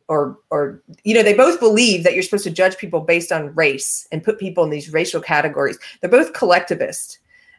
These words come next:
Um, they believe that white people are at the top of this racial hierarchy and ha-, you know, and, and, uh,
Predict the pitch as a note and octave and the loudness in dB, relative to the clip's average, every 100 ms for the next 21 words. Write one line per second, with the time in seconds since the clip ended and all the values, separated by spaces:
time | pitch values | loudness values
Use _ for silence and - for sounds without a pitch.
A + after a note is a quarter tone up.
0 | - E3 D#3 D3+ C#3+ - F#3+ C4+ A3 G3 | -2 0 2 0 -6 -2 2 2 2 -2
1 | E3+ F3 E3+ D#3+ D#3+ F#3 G3 F#3+ F3+ D#3 | -2 -4 -2 0 2 0 0 -2 0 0
2 | - - F#3+ F3 E3 D#3+ - D#3 D3+ D3+ | -4 -2 2 2 0 -8 -4 -4 -4 -4
3 | D#3 D3 C#3+ C#3 - D3+ C#3+ C#3 D#3 D3 | 0 0 2 -2 -4 -4 -4 -4 -6 -6
4 | - _ - D#3 C#3 C3 B2+ - D3+ - | -10 _ -10 -4 -4 -4 -8 -8 -8 -4
5 | D#3+ D3+ D3 C#3+ _ _ _ _ _ - | 0 2 0 -8 _ _ _ _ _ 0
6 | D#3+ D3+ D3 C3 | 2 4 4 0